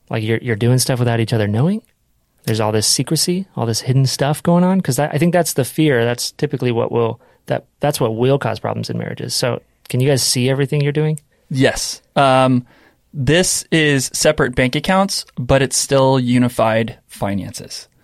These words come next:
Speaker 1: Mm.
Speaker 2: Uh, we're both on the same page with our finances. We both have the same purpose in our finances. And we both have a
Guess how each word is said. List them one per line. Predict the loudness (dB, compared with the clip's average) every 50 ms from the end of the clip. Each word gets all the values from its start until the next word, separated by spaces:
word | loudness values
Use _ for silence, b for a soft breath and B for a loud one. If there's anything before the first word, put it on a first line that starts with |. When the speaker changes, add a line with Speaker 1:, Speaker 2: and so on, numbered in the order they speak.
| _ _ -2
Speaker 1:
Mm. | 0 2 2 2 2 2 2 0 0 2
Speaker 2:
Uh, | 2 4 4 4 4 4 2 0
we're | -2 0 2 2 2
both | 4 2 2 2 2
on | 0
the | -2 0
same | 2 2 2 2
page | 2 0 0 0 -2 -4 -6 -10 _ _ _ _ _ -4
with | -4 0 0
our | 0 0
finances. | 0 -2 -2 -4 -4 -2 -2 -4 -2 -4 -4
We | -2
both | 0 0 0 0
have | -2 -4
the | -4
same | -4 -4 -2 -4 -4 -4
purpose | -6 -6 -8 -6 -6 -6 -6 -4 -4 -6 -6 -6 -4
in | -4 -2 -2
our | -4
finances. | -4 -6 -6 -6 -8 -8 -6 -6 -6 -6 -8 B B B B B B B B B B B B
And | 0 2 2 4 4 4 4 4 4 4 4 4
we | 4 4
both | 4 4 2 2 2
have | 2 0 2 2 2 2 2
a | 2 2 2 0 -2 -4 -8